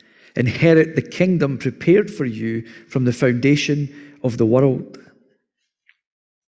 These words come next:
Jesus states what determines if someone is on the right side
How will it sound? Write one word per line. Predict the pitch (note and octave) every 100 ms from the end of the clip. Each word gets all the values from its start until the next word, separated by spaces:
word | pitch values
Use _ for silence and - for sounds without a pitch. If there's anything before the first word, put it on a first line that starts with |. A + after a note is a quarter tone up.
| _ _ _ _ _ _ _ _ _ _ _ _ -
Jesus | A#2+ C3+ C3+
states | C3 B2+ -
what | D#2
determines | - - C#3 C#3+ B2+
if | A2+
someone | - C#3+ C#3+ C3
is | B2
on | B2 A#2
the | A2
right | C3 C#3
side | - B2 A#2+